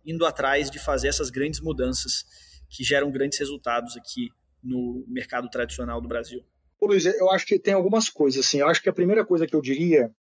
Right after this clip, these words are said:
Speaker 2: é, é assim, tem uma frase que eu gosto muito, que é: "Passarinho que voa com morcego, acorda de cabeça pra baixo." Então, assim, cara, s-, s-, s-, você quer viver esse mundo, você tem que andar nesse mundo,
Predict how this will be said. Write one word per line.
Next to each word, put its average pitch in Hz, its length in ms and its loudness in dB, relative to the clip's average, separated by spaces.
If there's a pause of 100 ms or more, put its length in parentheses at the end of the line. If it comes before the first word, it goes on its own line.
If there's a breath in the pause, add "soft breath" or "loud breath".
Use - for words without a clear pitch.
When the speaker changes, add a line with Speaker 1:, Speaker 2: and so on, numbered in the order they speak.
(200)
Speaker 2:
é, 135 380 4 (600 loud breath)
é 147 80 4
assim, 143 240 2
tem 170 100 2
uma 175 140 4
frase 165 240 2
que - 80 0
eu 135 40 4
gosto 147 300 2
muito, 160 180 2
que 156 100 4
é: 139 60 6
"Passarinho 165 540 4
que 175 140 0
voa 156 200 4
com 170 120 -4
morcego, 147 520 4
acorda 156 360 2
de - 80 -4
cabeça 156 340 2
pra 147 160 2
baixo." 117 460 2 (760 loud breath)
Então, 220 160 2
assim, 202 240 2
cara, 156 500 4
s-, - 280 0
s-, - 280 2
s-, - 280 2
você - 240 2
quer 247 180 4
viver 185 280 2
esse 165 220 4
mundo, 160 440 2
você - 140 -2
tem 247 160 2
que 269 80 -2
andar 214 240 4
nesse 247 240 2
mundo, 160 420 2